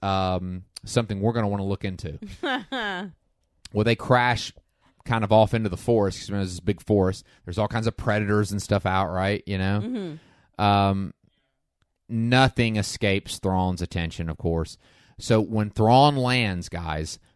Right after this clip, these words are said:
Speaker 1: Karrde goes out to meet him, and Thrawn's immediately like, "Hey,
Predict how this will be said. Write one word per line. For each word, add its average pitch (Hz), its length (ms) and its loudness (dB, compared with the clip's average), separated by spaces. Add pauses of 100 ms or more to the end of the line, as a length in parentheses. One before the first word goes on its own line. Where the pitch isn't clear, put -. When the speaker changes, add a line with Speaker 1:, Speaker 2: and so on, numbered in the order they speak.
(140)
Speaker 1:
Karrde 117 360 4
goes 113 180 4
out 104 180 -2
to 101 80 -4
meet 101 300 0
him, 92 220 -4
and 92 120 -4
Thrawn's 117 300 2
immediately 107 340 0
like, 95 220 -4
"Hey, 107 640 -2